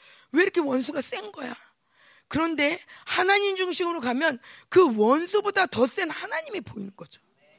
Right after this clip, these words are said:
그러면 하나님 중심에서 하-, 원수가 저렇게 되도록, 이렇게, 저렇게 되도록 하나님이 왜 가만히 계시는 것 같을까?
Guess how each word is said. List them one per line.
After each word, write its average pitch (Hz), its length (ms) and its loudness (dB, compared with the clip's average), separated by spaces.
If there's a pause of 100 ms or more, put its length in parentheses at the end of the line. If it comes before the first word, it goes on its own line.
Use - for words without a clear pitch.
(720)
그러면 381 360 4
하나님 440 640 0
중심에서 339 520 -2
하-, - 300 -6 (320)
원수가 370 840 4
저렇게 - 500 -2
되도록, 381 680 0 (760)
이렇게, 302 320 0
저렇게 403 440 0
되도록 381 360 -2
하나님이 440 540 -4
왜 370 220 -4
가만히 466 600 -6
계시는 311 340 -6
것 233 80 -12
같을까? - 480 -16